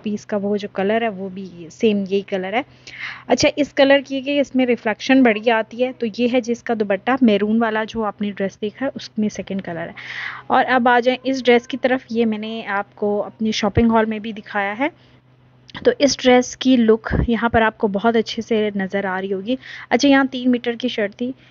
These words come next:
इक्कीस हज़ार पचहत्तर इसकी price थी और discount में मैंने आपको mention कर दिया, ठीक है। अ, और साथ इसके बहुत ही खूबसूरत ये दुपट्टा है,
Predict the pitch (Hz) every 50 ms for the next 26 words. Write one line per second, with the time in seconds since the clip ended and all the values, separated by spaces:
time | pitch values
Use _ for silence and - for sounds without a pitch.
0 | _ _ _ 233 - - 269 262 - 269 247 254 240 233 233 254 226 233 220 214
1 | - 226 240 233 - - 233 _ 214 202 196 208 220 - - 247 247 220 202 202
2 | 196 - - 202 190 190 196 196 196 190 185 190 185 175 _ - 190 185 170 175
3 | 180 - 220 208 - - - - - _ - 190 - 247 247 - 294 294 - -
4 | - - - - - - _ - 185 196 196 196 196 196 - 185 208 208 214 -
5 | - 226 214 220 233 - 233 - - - 220 208 - - 226 214 240 226 220 208
6 | - - - 202 202 196 202 - 190 190 202 190 185 196 185 180 185 175 _ _
7 | 226 233 226 208 - - 208 202 208 202 196 196 196